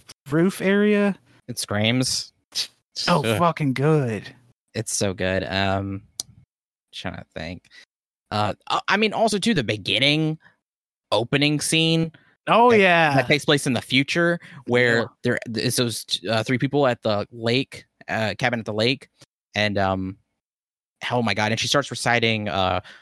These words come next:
Speaker 2: Wuthering Heights. Oh my God. So scary. Or so creepy. Like, it, it was just scary. It was scary.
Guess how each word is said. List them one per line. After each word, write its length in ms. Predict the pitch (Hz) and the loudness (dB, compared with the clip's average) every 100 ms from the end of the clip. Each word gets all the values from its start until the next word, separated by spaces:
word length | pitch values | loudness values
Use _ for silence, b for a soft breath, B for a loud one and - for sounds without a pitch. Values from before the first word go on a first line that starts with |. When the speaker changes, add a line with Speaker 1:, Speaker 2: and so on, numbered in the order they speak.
| B - | B -2
Speaker 2:
Wuthering 320 | 120 120 113 | 0 2 0
Heights. 560 | - 110 127 - - - - | 0 0 0 -4 -8 -10 -2
Oh 340 | 117 123 113 | 2 4 2
my 120 | 98 95 | -2 -4
God. 300 | 101 95 - _ _ - | -4 -4 -6 _ _ -8
So 200 | - 123 | -2 -2
scary. 560 | 113 - 92 90 92 _ _ - - | -2 -2 -2 -2 -4 _ _ -14 -8
Or 140 | 110 | -4
so 220 | 107 151 143 | -2 -2 -2
creepy. 560 | - 143 - 113 110 | 0 0 0 -2 0
Like, 400 | 110 107 117 120 _ | 0 2 0 -2 _
it, 200 | 196 - | -2 0
it 60 | 165 | 2
was 100 | 165 | 0
just 140 | 156 | 0
scary. 320 | - 107 92 123 | -2 -4 -2 0
It 40 | |
was 120 | 127 | -2
scary. 380 | - 101 69 90 | -2 -4 -4 -6